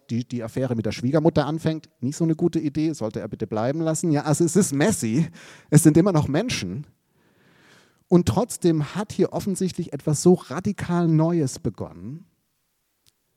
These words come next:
dass Paulus und andere Autoren des Neuen Testaments dann irgendwann davon sprechen, hier ist eine neue Menschheit entstanden.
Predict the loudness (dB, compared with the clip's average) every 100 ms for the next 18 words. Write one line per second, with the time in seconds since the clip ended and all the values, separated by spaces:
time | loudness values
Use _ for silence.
0 | _ -4 -4 -4 -2 0 0 -4 -8 -8
1 | -8 -4 -4 -2 0 0 0 0 0 0
2 | 2 4 4 2 -4 2 2 4 2 0
3 | -2 -4 0 2 2 -2 -2 2 2 2
4 | 0 -4 -8 -10 -14 -16 -20 -20 -20 -20
5 | _ _